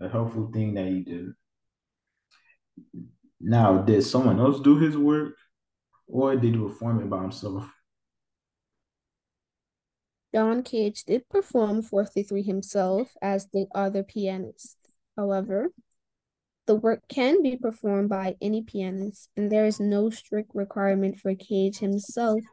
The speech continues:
Speaker 2: to be the performer. It's about the concept and the experience, not the specific performer.
Speaker 1: Good to know. It make, makes his work really flexible. Now, as famous as he was,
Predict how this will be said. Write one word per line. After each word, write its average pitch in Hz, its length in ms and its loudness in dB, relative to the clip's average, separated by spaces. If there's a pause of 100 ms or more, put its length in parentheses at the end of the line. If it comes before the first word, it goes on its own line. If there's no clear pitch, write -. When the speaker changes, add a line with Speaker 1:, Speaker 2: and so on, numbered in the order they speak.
(120)
Speaker 2:
to 214 80 -4
be 214 100 0
the 220 140 -8 (100)
performer. 190 540 -4 (520)
It's 226 140 -4
about 196 360 2
the 190 100 -2
concept 208 800 2 (320)
and 202 160 4
the 208 100 2
experience, 196 840 0
not 196 420 2
the 202 80 -4
specific 202 560 -6
performer. 196 520 -4 (1120)
Speaker 1:
Good 143 100 0
to 123 100 2
know. 101 260 2 (280)
It - 120 -14
make, 113 360 2
makes 113 200 4
his 110 140 4
work 104 220 2
really 117 320 4
flexible. 107 680 -2 (960)
Now, 113 420 4
as 101 240 0
famous 170 420 2
as 147 180 2
he 123 80 0
was, 110 560 2